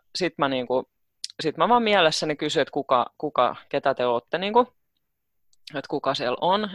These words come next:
Ja sitten mä näin just sellaisen sinipäisen sellaisen avaruusolennon, millä on sellaiset isot mustat silmät tai semmoset tummat silmät.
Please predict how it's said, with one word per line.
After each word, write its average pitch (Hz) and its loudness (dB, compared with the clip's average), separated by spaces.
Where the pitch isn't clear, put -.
Ja 147 -2
sitten 156 0
mä 143 2
näin 143 4
just - -6
sellaisen 131 0
sinipäisen 131 -2
sellaisen 139 -4
avaruusolennon, 139 -2
millä 185 -4
on 180 -2
sellaiset 175 -6
isot 170 -4
mustat 151 -8
silmät 151 -4
tai 143 0
semmoset 143 -12
tummat 143 -8
silmät. 147 -4